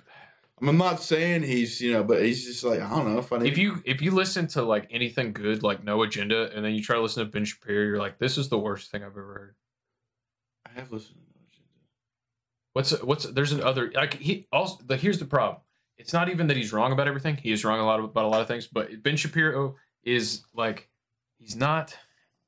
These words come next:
Speaker 1: Okay, fine.
Speaker 2: He's boring.
Speaker 1: No,
Speaker 2: He's boring.
Speaker 1: Yeah, he's boring as hell, but god dang, you watch a five-minute video or read a little small article about something, you're like, "Holy shit, I just learned a lot right
Speaker 2: Yeah.
Speaker 1: there."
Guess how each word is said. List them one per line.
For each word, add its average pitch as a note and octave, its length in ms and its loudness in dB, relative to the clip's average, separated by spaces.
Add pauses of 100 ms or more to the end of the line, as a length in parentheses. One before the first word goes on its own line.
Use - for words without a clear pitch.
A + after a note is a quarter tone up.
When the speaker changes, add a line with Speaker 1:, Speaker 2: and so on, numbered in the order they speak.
(320)
Speaker 1:
Okay, E3 380 2
fine. E3 260 0
Speaker 2:
He's G3+ 140 2
boring. E3+ 400 2 (100)
Speaker 1:
No, E3 120 2
Speaker 2:
He's G3 180 2
boring. A#3 480 4
Speaker 1:
Yeah, E4 260 2
he's A#3 120 -4
boring A#3 340 4
as A3+ 80 0
hell, A#3 380 2
but D#3+ 160 2
god F#3 280 2
dang, G3 240 4
you F3 120 2
watch E3+ 180 2
a D#3 40 -8
five-minute D3+ 600 0
video D3+ 480 6
or C#3+ 100 8
read C#3+ 120 6
a C#3 40 2
little C#3 200 6
small D3 300 2
article D#3 360 2
about B2 240 2
something, C3+ 240 2
you're C#3+ 80 -2
like, C#3 140 4
"Holy E3+ 280 4
shit, E3+ 360 2 (240)
I A#2 160 4
just A2+ 160 -2
learned C3+ 240 2
a A2 40 6
lot G2+ 200 6
right F#2+ 120 4
Speaker 2:
Yeah. G2+ 120 2
Speaker 1:
there." F2+ 260 0